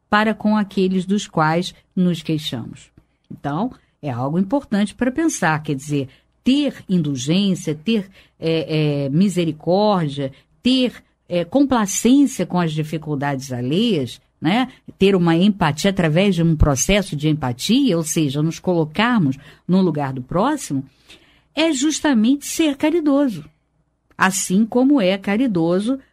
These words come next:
você auxiliar a, o semelhante nas suas necessidades. Mas é também você justamente esquecer as dificuldades e aquilo que o próximo fez contra você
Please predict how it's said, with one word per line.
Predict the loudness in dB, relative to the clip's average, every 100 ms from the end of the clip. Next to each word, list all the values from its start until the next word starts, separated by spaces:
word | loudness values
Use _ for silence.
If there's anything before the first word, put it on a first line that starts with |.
| -8
você | -6 -2 -2
auxiliar | -2 -6 -4 0 0 0 0 -2 -6 -14 _ _ _
a, | -8 -6 -6
o |
semelhante | -6 -2 0 2 2 0 0
nas | 0 0
suas | -2 0
necessidades. | 0 -2 -6 -4 -2 0 -2 -4 -12 -20 _ _ _ _
Mas | 0 0 2
é | 0 0
também | 2 4 4 2 2 2 -2 _ _ _ _ -4
você | 0 0 0 -2
justamente | 0 -2 -2 0 2 2 0 -2
esquecer | -6 -2 -2 -2 -6 -2 0 0 -2 -10 _ _ _ -4
as | -2 -2
dificuldades | -4 -6 -2 -2 -2 -2 -4 -6 -4
e |
aquilo | -4 -2 -2 -2
que | -4
o | -6
próximo | -4 -6 -4 -2 -2
fez | 0 -4 -4
contra | -4 -2 0 -2
você | -2 -2 -2 -2